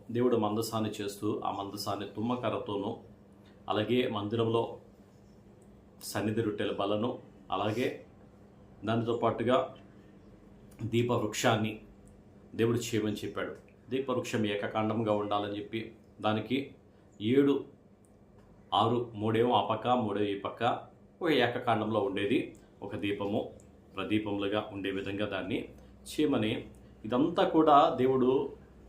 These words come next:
పరలోక రాజ్యములో జరుగుతున్న ఆ యొక్క మందిర విధానాన్నంతా కూడా మోషేకి చూపించి, ఇదే విధానాన్ని భూమి మీద కూడా ప్రత్యక్ష గుడారంగా చేయమని దేవుడు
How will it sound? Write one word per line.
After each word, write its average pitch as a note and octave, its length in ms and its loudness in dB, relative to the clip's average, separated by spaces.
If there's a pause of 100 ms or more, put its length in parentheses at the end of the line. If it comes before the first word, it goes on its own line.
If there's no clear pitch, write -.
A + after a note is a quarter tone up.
పరలోక C3+ 360 2
రాజ్యములో B2 840 2 (1700)
జరుగుతున్న D3 600 4
ఆ B2+ 300 2
యొక్క G#2+ 180 -2
మందిర B2 460 2
విధానాన్నంతా B2+ 840 2
కూడా A#2 320 2
మోషేకి C#3+ 560 2
చూపించి, E3 640 0
ఇదే F3+ 580 4
విధానాన్ని D3+ 720 6 (1160)
భూమి D3+ 240 2
మీద D#3 160 6
కూడా C3 280 4
ప్రత్యక్ష C#3 480 -2
గుడారంగా B2+ 540 4
చేయమని A2+ 600 0
దేవుడు E3 580 -2